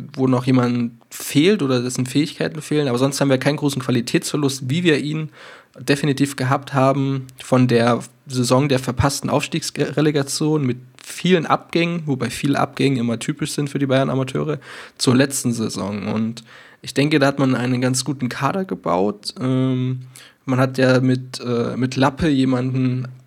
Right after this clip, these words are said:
oder den einzigen erfahrenen Mann dann von Ingolstadt verpflichtet, der sie-, als siebenundzwanzigjähriger Stürmer,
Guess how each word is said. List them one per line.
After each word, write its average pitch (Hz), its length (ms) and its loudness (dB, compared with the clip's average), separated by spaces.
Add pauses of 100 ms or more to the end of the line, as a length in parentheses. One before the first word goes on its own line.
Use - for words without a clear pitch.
(100)
oder 131 160 -6
den 123 200 -4
einzigen 151 520 0
erfahrenen 131 720 0
Mann 147 300 0
dann 139 280 0
von 123 320 -4
Ingolstadt 156 400 -4
verpflichtet, 151 460 -6
der 131 260 -4
sie-, 123 180 -8
als 117 180 -4
siebenundzwanzigjähriger 135 720 -4
Stürmer, 143 500 -2